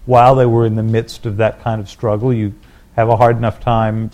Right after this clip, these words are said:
uh, you know, over, over the years, many administrations have had a hard enough time negotiating when there was not a power struggle. Uh, and then the North Koreans greeted the administration with a nuclear test, uh, early on, a sort of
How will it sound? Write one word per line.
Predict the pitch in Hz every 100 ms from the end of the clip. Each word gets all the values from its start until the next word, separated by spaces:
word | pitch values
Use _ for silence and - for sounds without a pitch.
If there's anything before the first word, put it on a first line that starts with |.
| -
uh, | 123 113 110 113
you | 117
know, | 113 113
over, | 127 110 107 104 -
over | 117 104
the | 107
years, | 110 120 117 107 - _ _ -
many | 123 120
administrations | 110 107 117 107 110
have |
had | 110
a | 101
hard | 117 107
enough | 131 113
time | - 117 107 107 - - -
negotiating | 120 113 123 - 127 117
when | 120 123
there | 120
was | 123 120
not | 139 160 120 -
a |
power | - 117 95
struggle. | - - 95 - - - _ - - _
Uh, | 139 127 131 -
and | 151 147
then | 185 196 196 180 - - -
the | 143
North | 143 151 -
Koreans | 143 135 135 131
greeted | 107 120 135 135 120
the | 120
administration | 113 113 110 - 107 104 110 104 107 -
with | 123
a | 110
nuclear | 110 - 107
test, | 101 - 110 - _ _ _ _
uh, | 120 107 117 117 117 _ _ _ _ 165
early | 151 135
on, | 117 101 - - - - - _
a | 117 110
sort | - 135 120
of | 110